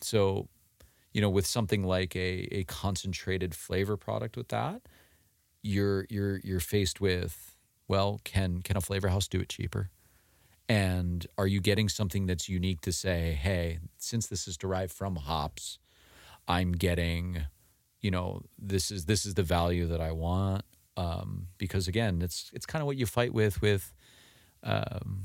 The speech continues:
maybe even just, let's say, the flavor market in general. If I can get a grapefruit flavor, um, that tastes amazing, and then I have a hop that tastes like grapefruit, then it comes down to, like, phil-, philosophy of that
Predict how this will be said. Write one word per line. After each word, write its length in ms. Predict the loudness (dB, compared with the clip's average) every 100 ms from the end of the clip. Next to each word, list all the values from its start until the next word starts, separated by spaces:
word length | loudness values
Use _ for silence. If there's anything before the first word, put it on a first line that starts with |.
| -4
maybe 240 | 2 4 4
even 220 | 4 2
just, 280 | 0 -2 -6 _ -8
let's 180 | -6
say, 500 | 0 2 4 4 2 -2 -8 _ _ _ _ _ _ -2
the 180 | 0
flavor 360 | 0 4 4 6
market 340 | 4 2 0
in 120 | 0 2
general. 500 | 2 0 -2 -4 -4
If 120 | 2
I 100 | 2
can 120 | 4
get 140 | 4 4
a 60 |
grapefruit 800 | 2 2 2 2 -2 -2 -2 -2
flavor, 800 | -8 -2 2 2 2 -4 -4 -6 -8 _ _ _ _ _ _ _ _ _ _ _
um, 280 | 0 2 2
that 160 | 2 2
tastes 420 | 2 4 4 0
amazing, 680 | 2 4 6 4 0 -2 -4 -8 -20 -20 _ _ _
and 180 | 0 2
then 120 | 4
I 40 |
have 120 | 2
a 60 | 2
hop 260 | 2 2 0
that 120 | -2
tastes 240 | -2 -4
like 140 | -6 -6
grapefruit, 640 | -6 -6 -8 -6 -4 -6 -12 -20 _ _ _ _
then 120 | 0 0
it 60 |
comes 180 | 0 -2
down 140 | 0
to, 60 | 0
like, 140 | -2
phil-, 280 | -2 -2 -2 -4
philosophy 800 | -12 -2 4 4 4 0 0 0
of 400 | 2 2 0 0
that 300 | 0 -2